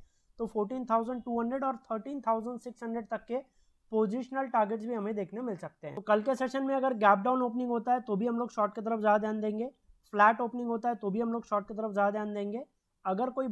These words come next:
बड़ा गैप डाउन होता है या फिर अगर कोई बड़ा गैप अप होता है तो हम लोग प्राइस एक्शन का वेट करेंगे, फिर ट्रेड लेंगे। और ये मेरा Telegram चैनल है, कुछ भी लाइव मार्केट में लेवल्स में कुछ भी चेंजेस होता है तो मैं आपको Telegram चैनल में लाइव मार्केट में ही अपडेट कर दूंगा।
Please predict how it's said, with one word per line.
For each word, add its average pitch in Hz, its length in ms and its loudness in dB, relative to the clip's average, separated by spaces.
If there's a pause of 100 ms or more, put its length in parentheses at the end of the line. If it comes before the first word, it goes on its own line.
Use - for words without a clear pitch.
बड़ा 196 300 6
गैप 226 240 6
डाउन 247 180 0
होता 233 240 0
है 254 100 0 (400)
या 202 140 2
फिर 254 160 -2
अगर 247 180 -2
कोई 262 200 -4
बड़ा 208 260 4
गैप 180 300 2
अप 208 160 -2
होता 214 220 0
है 302 100 -2 (400)
तो 254 60 2
हम 247 140 2
लोग 277 160 0
प्राइस 226 280 4
एक्शन 226 300 -2
का - 120 -4
वेट 208 240 -2
करेंगे, 214 340 -2
फिर 233 220 -2
ट्रेड 175 280 -6
लेंगे। 135 340 -10 (160)
और 180 120 0
ये 226 120 4
मेरा 247 200 4
Telegram 214 420 0
चैनल 202 360 2
है, 202 120 2 (400)
कुछ 208 140 -2
भी 269 120 -2
लाइव 226 280 6
मार्केट 233 320 2
में 247 120 -2
लेवल्स 208 360 2
में 226 100 -4
कुछ 214 140 -4
भी 220 120 -2
चेंजेस 190 380 -2
होता 190 220 -2
है 254 60 0
तो 262 100 -8
मैं 220 100 0
आपको 202 180 -4
Telegram 196 440 -2
चैनल 190 280 -2
में 214 160 -4
लाइव 208 340 4
मार्केट 202 300 0
में 220 120 -2
ही 220 60 0
अपडेट 185 320 -4
कर 190 140 -2
दूंगा। 190 340 -2